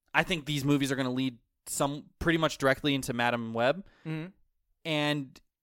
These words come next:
Speaker 1: do you think now my theory of Tom Holland showing up as an animated version of himself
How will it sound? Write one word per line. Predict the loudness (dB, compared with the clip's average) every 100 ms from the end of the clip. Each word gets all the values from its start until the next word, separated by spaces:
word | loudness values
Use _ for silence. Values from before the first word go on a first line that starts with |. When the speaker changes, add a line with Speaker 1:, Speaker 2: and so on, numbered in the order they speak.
| _ _ _ _ -4
Speaker 1:
do |
you | 0 0
think | 2 -2 0
now | 0 2
my | 2 0
theory | 0 0 2 2
of | 0 -6 -18 _ _ -6
Tom | 0 0
Holland | 0 -2 -2 -4 -8
showing | -2 0 2
up | 0 2
as | 0 0
an | -2 -2
animated | -2 -2 -2 -2
version | -2 -2
of | -6
himself | -4 0 -2